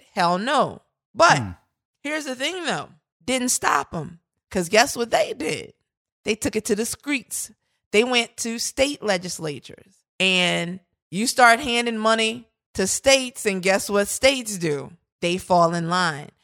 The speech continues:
Speaker 1: As of right now, there are about twenty, half the nation have these laws in effect. Now,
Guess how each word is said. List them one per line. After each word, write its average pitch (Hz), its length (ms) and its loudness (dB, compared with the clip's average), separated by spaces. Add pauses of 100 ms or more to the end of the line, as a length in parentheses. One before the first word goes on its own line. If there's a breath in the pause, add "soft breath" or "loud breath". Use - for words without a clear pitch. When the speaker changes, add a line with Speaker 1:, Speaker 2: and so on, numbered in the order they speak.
(200)
Speaker 1:
As 214 360 4
of 208 540 4
right 202 300 0
now, 220 300 2
there 190 180 0
are 185 40 4
about 175 360 -2
twenty, 240 380 -6 (100)
half 247 340 0
the 269 100 0
nation 240 580 -4 (340)
have 208 280 2
these 196 260 -4
laws 175 720 0
in 170 160 -4
effect. 165 400 -6 (320)
Now, 202 460 4